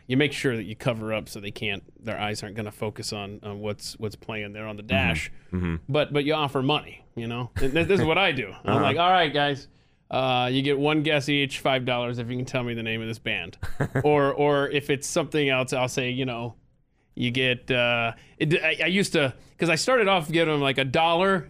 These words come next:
Speaker 1: and then the, the second guess, and you get
Speaker 2: <laughs>
Speaker 1: seventy-five if you get on the third guess.
Speaker 2: Yeah.
Speaker 1: Anyhow, but, uh,
Speaker 2: <laughs>
Speaker 1: it's actually very funny that very recently, and it just, I, this just occurred to me, I thought, "There's no way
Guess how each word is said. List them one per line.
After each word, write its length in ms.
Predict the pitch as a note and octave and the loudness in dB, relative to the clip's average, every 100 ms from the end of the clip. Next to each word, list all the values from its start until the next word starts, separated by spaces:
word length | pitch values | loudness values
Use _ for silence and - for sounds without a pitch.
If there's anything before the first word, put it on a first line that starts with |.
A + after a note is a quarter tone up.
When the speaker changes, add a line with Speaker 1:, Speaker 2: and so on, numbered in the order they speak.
| - | -2
Speaker 1:
and 160 | D3+ D#3 | 2 2
then 160 | D3+ | 4
the, 120 | D3 C3+ | 2 0
the 120 | C#3 | -2
second 340 | - F3+ - | 0 2 2
guess, 300 | F3 F3+ E3+ | 4 2 2
and 120 | E3 D3 | 2 2
you 40 | |
get 80 | - | 0
Speaker 2:
<laughs> 140 | A3 | 2
Speaker 1:
seventy-five 520 | F#3+ F3+ E3 F#3+ F3 E3 | 2 0 0 2 4 2
if 100 | D3 | 0
you 60 | |
get 140 | D3+ E3 | 0 2
on 100 | D#3 | 0
the 60 | C#3+ | 0
third 300 | F3+ E3+ D#3 | 2 2 2
guess. 260 | D#3+ D3+ - - F3+ | 0 0 -6 -6 0
Speaker 2:
Yeah. 120 | - | 2
Speaker 1:
Anyhow, 400 | E3 C#3+ B2+ - - - | 2 0 -4 -6 -18 -10
but, 500 | C#3+ C#3 E3+ D3+ B2+ | -6 0 2 2 2
uh, 420 | D#3+ D3 C#3 B2+ C#3 C3 | 2 4 4 2 0 0
Speaker 2:
<laughs> 140 | B2+ | 0
Speaker 1:
it's 220 | F3 C#3+ - | -2 -4 -2
actually 680 | D#3+ G3 - C3+ B2+ B2+ - - | 0 0 -2 0 0 0 -4 -6
very 560 | C3+ D#3 E3+ D3 C#3 | -2 2 4 4 0
funny 420 | B2+ F#3+ D3 B2 C3 | 0 0 0 -2 -2
that 240 | B2+ B2+ | -2 -2
very 380 | A#2+ C#3 E3+ D#3 | -2 0 2 2
recently, 460 | D3+ E3+ - C3 A#2+ | 0 -2 -2 -2 -2
and 100 | B2 | -4
it 60 | |
just, 200 | B2 C3 B2 | -4 -6 -6
I, 80 | |
this 240 | B2 C3 - - | -4 -4 -6 -4
just 300 | - D#3+ E3+ | -4 -2 -4
occurred 480 | - - G#3+ G3+ - | -6 -4 -2 -2 -4
to 80 | |
me, 240 | A#2 F2+ - _ _ _ _ _ _ _ | -10 -10 -16 _ _ _ _ _ _ _
I 80 | D#3+ | -4
thought, 220 | E3+ D#3+ | -2 -2
"There's 180 | D3 D3 | -2 0
no 280 | D#3 F3 G3 | 2 2 2
way 720 | E3+ E3 C3+ A2+ A2 - | 2 2 0 -2 -6 -10